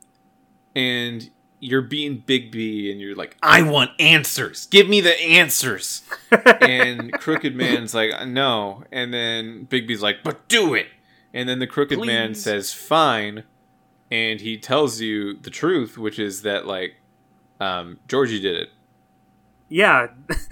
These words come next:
Speaker 2: <laughs> I love just how matter of fact it's like, "Oh, okay."
Speaker 1: Yeah. Wh-, which is, like, again, the crooked guy is just some guy, and then, like, all of the possible bad guys are all bad guys, and it's just sort of one of them.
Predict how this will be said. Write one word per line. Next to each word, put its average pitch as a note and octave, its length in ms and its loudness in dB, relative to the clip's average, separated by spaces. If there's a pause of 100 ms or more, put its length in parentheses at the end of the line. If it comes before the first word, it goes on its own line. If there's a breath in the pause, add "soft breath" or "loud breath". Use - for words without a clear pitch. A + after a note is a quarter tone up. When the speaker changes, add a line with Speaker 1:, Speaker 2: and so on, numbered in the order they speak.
(120)
Speaker 2:
<laughs> - 520 -6
I G#3 120 12
love A#3 260 12
just A#3+ 180 4
how B3+ 120 12
matter F#3+ 500 8
of E3 100 0
fact C#3+ 340 2
it's A#2+ 100 -8
like, C3 240 0
"Oh, C3 480 -2
okay." B2+ 440 -6 (680)
Speaker 1:
Yeah. C#3+ 460 -6 (920)
Wh-, D#3+ 240 -2
which F#3+ 180 -4
is, E3+ 200 -2
like, D#3 180 -2
again, E3+ 320 -2
the E3 80 -2
crooked A3+ 360 -4
guy F3+ 160 2
is D3 100 -2
just D3+ 160 -6
some D3 220 -6
guy, C#3+ 300 2
and C#3 220 -2
then, C3 140 -2
like, A#2+ 200 -4 (140)
all F3 320 6
of C#3 240 0
the C#3 120 4
possible C#3 760 -2
bad B2 320 0
guys G#2+ 340 -2 (160)
are B2+ 400 2
all A2 300 0
bad A2 360 0
guys, F#2 520 -4 (560)
and B2+ 260 -4
it's - 180 -8
just C#3+ 200 -8
sort D#3+ 180 0
of A#2+ 160 -2
one D3 160 -2
of A2+ 160 -6
them. - 240 -6